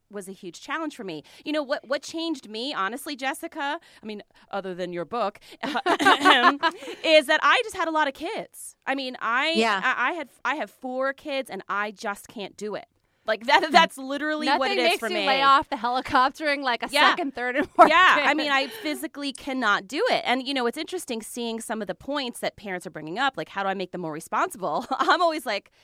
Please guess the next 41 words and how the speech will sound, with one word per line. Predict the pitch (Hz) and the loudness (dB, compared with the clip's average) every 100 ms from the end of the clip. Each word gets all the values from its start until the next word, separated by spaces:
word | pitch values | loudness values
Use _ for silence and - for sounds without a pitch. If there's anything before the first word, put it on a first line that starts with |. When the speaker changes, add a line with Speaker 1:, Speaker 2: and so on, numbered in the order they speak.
| _ | _
Speaker 1:
"Have | - 220 294 | -4 -2 0
more | 370 359 | -2 -4
kids," | 277 427 302 180 233 - 480 | -2 0 0 -2 -6 -2 0
<laughs> | 494 - - | 0 -2 -2
'cause | 330 349 | -8 -8
you | 427 | -6
just | 320 320 - | 0 0 0
can't | 269 269 220 | -6 -8 -8
do | 302 | -6
it. | 320 156 - - - | -4 -4 -10 -18 -12
Like, | 208 | -6
I | 202 | -4
wouldn't | 214 208 | -4 -8
be | 202 | -8
able | 190 190 | -6 0
Speaker 2:
Well, | 285 | 2
Speaker 1:
to | - | 2
survive. | 180 165 147 87 - _ _ _ _ _ _ - | -4 -4 -4 -6 -16 _ _ _ _ _ _ -4
Speaker 2:
Well, | 294 285 | 0 2
and | 277 | 2
that | 285 330 | 0 -2
perspective | 330 - 247 240 202 | -6 -10 -10 -8 -8
of | 160 180 | -8 -8
seeing | - 226 202 | -6 -6 -4
a | |
lot | 180 175 175 | -2 0 0
of | - | -4
kids, | 240 190 170 - - | -2 -2 -2 -6 -4
I, | 185 | -2
I | 185 | -2
think | 208 190 | -8 -8
was | 175 | -6
helpful | 180 - 165 | -6 -6 -10
for | - 175 | -8 -6
me | 180 | -6
too, | - 202 | -6 -6
because | 175 180 170 | -6 -4 -4
I | 165 | -4
saw | - 180 | 0 0
just | 170 - 180 - | 0 -4 -8 -8
how | 190 | -10